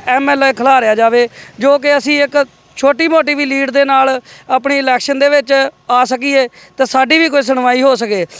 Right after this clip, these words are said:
ਹੁਣ ਸਾਨੂੰ ਬਹੁਤ ਦੁੱਖ ਲੱਗਾ, ਅਸੀਂ ਪਠਾਨਕੋਟ ਆਪਣੀ ਪਾਰਟੀ ਦਾ ਪ੍ਰਚਾਰ ਕਰਦੇ ਪਏ ਸੀ, ਉੱਥੇ ਸਾਨੂੰ ਮੋਬਾਈਲਾਂ ਦੇ ਵਿੱਚ ਪਤਾ ਲੱਗਿਆ ਕਿ ਇੱਕ ਡਰਾਈਵਰ ਭਰਾ ਦੇ ਉੱਤੇ ਗੋਲੀਆਂ ਚਲਾ ਦਿੱਤੀਆਂ ਗਈਆਂ ਵਾ, ਬਿਲਕੁਲ ਨਜਾਇਜ਼ ਆ।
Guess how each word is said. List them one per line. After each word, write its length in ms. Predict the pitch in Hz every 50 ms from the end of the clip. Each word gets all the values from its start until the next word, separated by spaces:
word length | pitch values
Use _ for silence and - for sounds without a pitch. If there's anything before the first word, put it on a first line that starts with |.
| - - - - - 247
ਹੁਣ 140 | 285 302 285
ਸਾਨੂੰ 360 | 240 302 302 294 311 302 220
ਬਹੁਤ 280 | 247 269 311 339 320
ਦੁੱਖ 320 | 302 262 233 262 269 - 285
ਲੱਗਾ, 280 | 294 285 254 285 285
ਅਸੀਂ 120 | 285 302 302
ਪਠਾਨਕੋਟ 580 | 247 269 240 262 262 262 254 240 269 269 262
ਆਪਣੀ 400 | 277 269 240 277 285 285 285 269 - _ _ _ _ -
ਪਾਰਟੀ 320 | 277 277 277 277 302 294
ਦਾ 140 | 285 302 294
ਪ੍ਰਚਾਰ 400 | - 285 285 - 277 262 262 269
ਕਰਦੇ 320 | 240 277 277 247 247 269 262
ਪਏ 160 | 269 269 277
ਸੀ, 180 | 277 269 262 - _ - - - - -
ਉੱਥੇ 240 | 277 277 - 302 302
ਸਾਨੂੰ 300 | 254 285 285 285 302 294
ਮੋਬਾਈਲਾਂ 400 | 285 277 247 262 254 254 269 269
ਦੇ 100 | 277 285
ਵਿੱਚ 200 | 294 285 226 294
ਪਤਾ 280 | 226 277 262 269 277 269
ਲੱਗਿਆ 380 | 262 247 233 262 262 254 254 - - - - - - _ -
ਕਿ 280 | 285 285 294 294 285 - _ -
ਇੱਕ 200 | 269 277 294 285
ਡਰਾਈਵਰ 360 | 233 269 262 269 269 277 269
ਭਰਾ 280 | 226 277 294 277 269 247
ਦੇ 280 | 262 269 269 269 262 - _ _ _ _ _ _ _ _ _ _ _ _ _ _ _ -
ਉੱਤੇ 440 | 190 - - - 294 302 294 285 277 - - - - 214
ਗੋਲੀਆਂ 400 | 233 269 277 285 294 302 311 302
ਚਲਾ 300 | 277 294 285 285 277 277
ਦਿੱਤੀਆਂ 440 | 277 220 277 277 285 294 285 285
ਗਈਆਂ 220 | 269 269 285 285 285
ਵਾ, 280 | 277 262 240 226 226 - -
ਬਿਲਕੁਲ 440 | 202 269 302 311 247 302 302 294 294
ਨਜਾਇਜ਼ 420 | 285 294 277 269 269 262 254 254 262
ਆ। 220 | 254 240 233